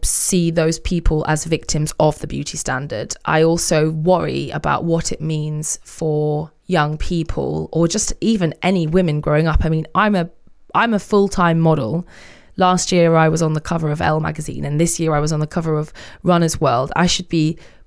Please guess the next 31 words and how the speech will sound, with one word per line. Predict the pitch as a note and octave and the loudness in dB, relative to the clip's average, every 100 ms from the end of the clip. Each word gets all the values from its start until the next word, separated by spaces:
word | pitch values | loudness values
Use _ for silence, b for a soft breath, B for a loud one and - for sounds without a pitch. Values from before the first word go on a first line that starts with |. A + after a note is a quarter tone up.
| - | -4
probably | - E3+ E3 D#3 D3 E3 - - | 0 2 2 4 2 0 -10 -4
happy | - A#3 - D#3+ E3+ | -2 0 0 2 4
with | F3 E3+ | 2 0
how | - G#3+ G3+ | -2 2 4
I | F#3 | 6
<laughs> | G3 F3+ | 4 4
look. | C#4 C4+ - - B B B - | 2 0 0 0 B B B 0
Um, | A3 G#3 G#3 G#3 - | 4 4 4 0 0
I | G3+ | 2
still | - - D4+ C#4 B3+ | 2 2 2 2 4
watched | A3+ - - | 2 2 0
Love | G#3+ | 2
Island | F#3+ E3 D#3 | 2 2 2
and | E3+ | 0
was | F3 | 2
like, | G3 F3+ - | 2 2 2
"Ooh, | D4+ A#4+ B4 B4 B4 A#4+ A4 | 4 6 8 8 8 8 8
she | F#4+ E4 | 6 4
looks | E4 C#4+ | 2 2
nice | C#4+ D#4+ | 2 2
in | D#4+ | 2
that | C#4 | -2
bikini. | D4+ D4+ C#4 C4+ C4+ | 2 4 4 4 4
I | A#3+ B3+ C4+ | 2 4 2
wish | C4+ B3 C#4+ C4+ | 2 2 2 4
I | B3 B3 B3+ A3 | 4 4 0 -2
had | A#3 A#3+ | 0 0
a | A#3 | 2
body | A#3+ A3+ | 2 2
like | A3 - | 2 2
that." | A#3 F3+ | 2 2